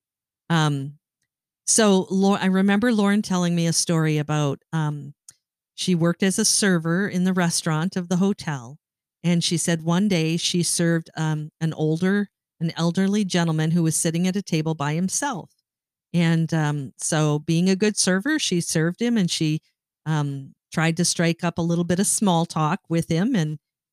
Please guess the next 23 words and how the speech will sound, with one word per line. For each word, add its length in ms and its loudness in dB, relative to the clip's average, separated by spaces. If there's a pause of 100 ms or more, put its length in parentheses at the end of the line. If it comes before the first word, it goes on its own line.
(140)
um, 220 -2
"Have 180 0
you 80 2
seen 300 0
any 240 4
animals 400 2
in 80 0
the 60 0
park 360 -2
today? 440 0
What 160 0
are 40 -2
you 100 0
doing? 400 0
What 100 0
do 60 -2
you 80 0
like 220 -4
to 100 -6
do 140 0
in 80 0
the 80 0
park?" 300 -4